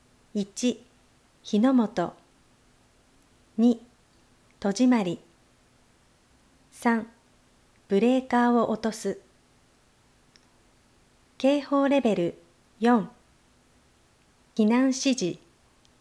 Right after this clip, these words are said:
土砂災害警戒情報。全員避難。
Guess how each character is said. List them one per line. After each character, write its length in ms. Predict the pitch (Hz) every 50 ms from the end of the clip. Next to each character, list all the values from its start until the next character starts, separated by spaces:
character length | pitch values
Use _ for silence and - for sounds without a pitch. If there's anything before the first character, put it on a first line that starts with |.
| _ _ _ _ _ _ _ _ _ _ _ -
土 100 | 214 190
砂 180 | - - 262
災 300 | 254 - 285 285 285 269
害 240 | 240 214 190 180 165 - -
警 220 | - 240 247 247
戒 280 | 254 254 254 254 254 240
情 240 | - 247 233 233
報。 380 | 220 185 175 170 165 151 - - - - _ _ _ _ _ _ _ _ _ _ _ _ _ _ _ _ _ _ _ _
全 400 | - - 226 247 269 269 247 262
員 180 | 262 254 254 247
避 220 | 247 - - 262
難。 240 | 240 214 185 170 160